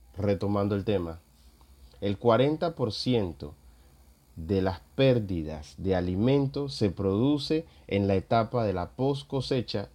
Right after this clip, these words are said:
y en el procesi-, en el procesamiento, que es donde rechazan las frutas y verduras que no cumplen con los cánones estéticos que existen en las normativas y que puede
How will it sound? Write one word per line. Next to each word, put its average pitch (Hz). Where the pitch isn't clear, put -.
y 175
en 110
el 101
procesi-, 95
en 104
el 101
procesamiento, 123
que 117
es 135
donde 123
rechazan 107
las 98
frutas 117
y 107
verduras 95
que 107
no 120
cumplen 92
con 90
los 90
cánones 123
estéticos 151
que -
existen -
en 98
las 92
normativas 95
y 110
que 87
puede 98